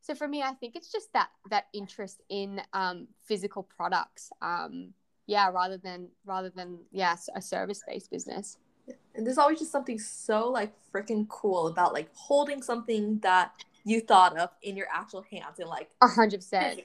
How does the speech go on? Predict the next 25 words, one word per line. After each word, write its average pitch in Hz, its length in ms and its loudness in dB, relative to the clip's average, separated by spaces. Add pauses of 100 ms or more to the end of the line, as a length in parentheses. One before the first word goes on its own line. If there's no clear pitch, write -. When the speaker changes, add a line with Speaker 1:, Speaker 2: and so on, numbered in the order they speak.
Speaker 2:
physically. 208 260 -6
<laughs> - 60 -20 (340)
Speaker 1:
Exactly. 226 500 4
It's 226 100 -4
like, 220 180 -6
this 247 160 -6
was 247 180 -6
just 226 220 -10
a 208 60 -16 (160)
thought 226 360 2
and 220 120 -4
a 208 60 -4
concept, 269 680 0
and, 220 160 -6
like, 196 300 -4
I 196 180 -2
love 196 460 0
that - 180 -6
whole 196 220 -6
idea 185 340 -6
of 180 160 -14
bringing 190 260 -12
it - 140 -16
to - 80 -14
life. 175 260 -4